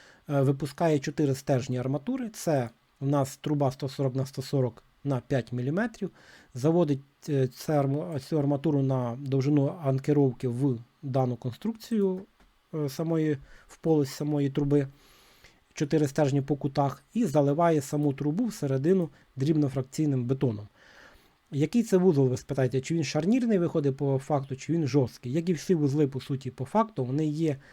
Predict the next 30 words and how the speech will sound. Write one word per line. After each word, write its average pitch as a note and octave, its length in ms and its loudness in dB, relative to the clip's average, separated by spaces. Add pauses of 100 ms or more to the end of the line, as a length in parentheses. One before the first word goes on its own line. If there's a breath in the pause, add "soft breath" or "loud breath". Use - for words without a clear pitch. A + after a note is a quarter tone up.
(320 loud breath)
не D3 180 2
чисто D3+ 340 -2
шарнірні, C3 760 -2
не B2+ 160 -2
чисто C3 360 -4
жорсткі. F3 440 -2
Я D3 180 0
даний C3+ 280 0
вузол F3+ 360 0
завжди B2+ 300 -2
в F#3+ 60 -4
себе D3 280 -2
розраховую B2 600 -2
як C3+ 200 -4
шарнірний. B2+ 640 -2 (340 loud breath)
Жорсткі C3 380 0
вузли C#3+ 320 -2
в F#3 40 2
мене B2+ 200 -2
йдуть, D3 280 -2
як B2+ 100 -4
правило, D3+ 360 0
вже A#2+ 180 -2
вверху B2+ 460 -2 (280 soft breath)
тераси. B2 420 -2 (1800 loud breath)
Ось F3 140 -2
така D#3 260 -2
от C#3+ 180 2
ідея D3 360 2
є C3+ 240 2